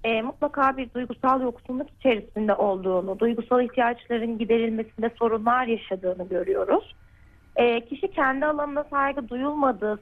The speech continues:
sınırların, alanların oluşturulmasına imkan tanınmadığı durumlarda, e, sürekli talepkar bir tutum içerisinde oluyor. E, bu, bu durumda karşıdaki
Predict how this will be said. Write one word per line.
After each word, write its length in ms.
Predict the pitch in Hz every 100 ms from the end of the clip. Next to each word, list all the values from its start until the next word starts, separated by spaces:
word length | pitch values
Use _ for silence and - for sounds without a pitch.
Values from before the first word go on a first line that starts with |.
| -
sınırların, 560 | 226 233 240 240 254
alanların 560 | 240 233 233 233 240 254
oluşturulmasına 920 | 226 208 - 233 233 226 233 233 233
imkan 320 | 233 220 - 247 -
tanınmadığı 680 | 254 269 370 349 240 214 185
durumlarda, 760 | 208 202 202 196 196 196 330 466 - - _ - - 240
e, 60 | 247 240 247 269 262
sürekli 300 | 415 381 392
talepkar 520 | 370 330 330 349 330
bir 80 | 320
tutum 320 | 339 - 339
içerisinde 720 | 302 - 233 190 - 196 190
oluyor. 460 | 190 196 196 190 - - - - - -
E, 260 | - 233 269
bu, 160 | 330 -
bu 220 | 392 403 -
durumda 480 | 339 311 277 311
karşıdaki 920 | 311 294 277 285 294 285 285 - 302